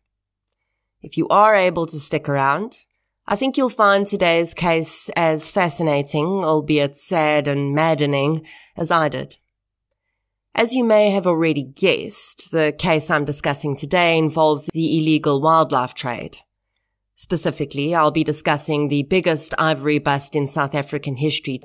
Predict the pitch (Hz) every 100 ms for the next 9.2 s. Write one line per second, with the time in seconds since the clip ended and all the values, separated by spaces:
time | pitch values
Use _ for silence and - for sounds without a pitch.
0 | - 135 - 120 - 156 165 131 127 -
1 | _ _ _ _ _ _ 202 214 262 262
2 | 156 139 139 - _ _ 190 - 208 277
3 | 196 190 190 - 190 165 185 170 170 165
4 | 160 147 143 160 175 175 160 139 135 -
5 | 147 135 135 - _ _ _ - 196 220
6 | 175 160 151 143 147 - 139 131 - 151
7 | 143 123 131 127 156 175 170 185 165 160
8 | - _ - 135 - - 170 160 165 160
9 | 160 160